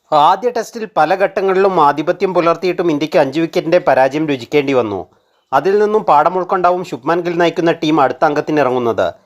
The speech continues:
രണ്ടാം ടെസ്റ്റിലും തോൽക്കുകയാണെങ്കിൽ അഞ്ചു മത്സരങ്ങളുടെ പരമ്പരയിലേക്ക് തിരിച്ചു വരികയെന്നത് ഇന്ത്യക്ക് ബുദ്ധിമുട്ടായിരിക്കും. രണ്ടാം ടെസ്റ്റിൽ ഇന്ത്യൻ ടീം വരുത്തേണ്ട ആദ്യ മാറ്റം സിംഗ് ബൗളിംഗ് all-rounder ഷാർദുൽ താക്കൂറിന് പകരം റിസ്റ്റ് സ്പിന്നറായ കുൽദീപ് യാദവിനെ കളിപ്പിക്കുക എന്നതാണെന്ന് സ്റ്റുവർട്ട് ബ്രോഡ് പറയുന്നു.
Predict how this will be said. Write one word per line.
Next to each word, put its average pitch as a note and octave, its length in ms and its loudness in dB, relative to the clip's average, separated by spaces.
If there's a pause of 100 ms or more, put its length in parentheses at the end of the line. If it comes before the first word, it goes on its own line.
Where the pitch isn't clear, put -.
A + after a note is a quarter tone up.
(460)
രണ്ടാം F3 300 2
ടെസ്റ്റിലും A3+ 440 -4
തോൽക്കുകയാണെങ്കിൽ F#3 720 2
അഞ്ചു C#3 200 0
മത്സരങ്ങളുടെ F3 580 0
പരമ്പരയിലേക്ക് D#3+ 680 0
തിരിച്ചു C#3+ 300 -4
വരികയെന്നത് E3 480 2
ഇന്ത്യക്ക് D3 360 0
ബുദ്ധിമുട്ടായിരിക്കും. B2+ 920 -2 (680)
രണ്ടാം E3+ 300 2
ടെസ്റ്റിൽ A3 260 -4
ഇന്ത്യൻ F#3 260 2
ടീം G#3 140 0
വരുത്തേണ്ട F#3+ 360 0
ആദ്യ D3+ 260 2
മാറ്റം F3+ 280 0
സിംഗ് D3 280 -4
ബൗളിംഗ് F3+ 300 2
all-rounder F#3 360 2
ഷാർദുൽ C#3 520 0
താക്കൂറിന് F3+ 360 0
പകരം E3+ 340 2
റിസ്റ്റ് C#3+ 320 -4
സ്പിന്നറായ F3 480 2
കുൽദീപ് D3+ 380 0
യാദവിനെ E3+ 480 2
കളിപ്പിക്കുക D3 460 -2
എന്നതാണെന്ന് E3 540 2
സ്റ്റുവർട്ട് D3 340 -2
ബ്രോഡ് D#3 160 2 (100)
പറയുന്നു. A2+ 400 0